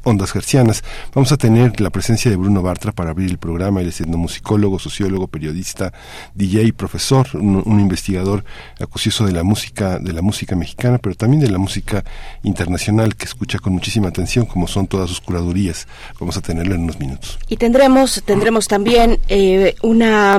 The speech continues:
Speaker 2: eh, pues la compañía de Patricia Díaz Calleros, doctora investigadora del Instituto de Investigaciones Estéticas de la unam, para hablar del Congreso Iberoamericano de Historia del Mueble, Conexiones dos,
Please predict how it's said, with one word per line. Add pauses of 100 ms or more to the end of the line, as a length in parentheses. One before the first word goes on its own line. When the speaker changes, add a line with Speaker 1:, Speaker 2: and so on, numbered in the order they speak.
(160)
Speaker 2:
eh, (240)
pues
la
compañía
de
Patricia
Díaz
Calleros,
doctora
investigadora (240)
del
Instituto
de
Investigaciones
Estéticas
de
la
unam, (280)
para
hablar
del
Congreso
Iberoamericano
de
Historia
del
Mueble, (240)
Conexiones
dos,